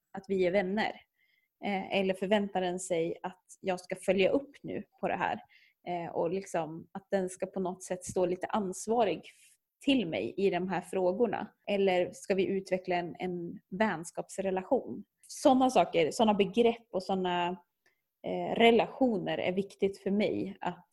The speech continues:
uttala, liksom, vad är det vi har? Så någon, någon gång, någonstans efter, <laughs> efter den, liksom, vägen så behöver jag få det uttalat i en sån relation. Och annars så tar jag ton själv och uttalar det.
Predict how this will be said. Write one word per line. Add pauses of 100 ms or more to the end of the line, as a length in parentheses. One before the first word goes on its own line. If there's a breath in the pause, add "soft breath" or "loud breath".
(160)
uttala,
liksom,
vad
är
det
vi
har? (380)
Så
någon,
någon
gång,
någonstans
efter,
<laughs>
efter
den,
liksom, (500 soft breath)
vägen
så
behöver
jag
få
det
uttalat (220)
i
en
sån
relation.
Och
annars
så
tar
jag
ton
själv
och
uttalar
det.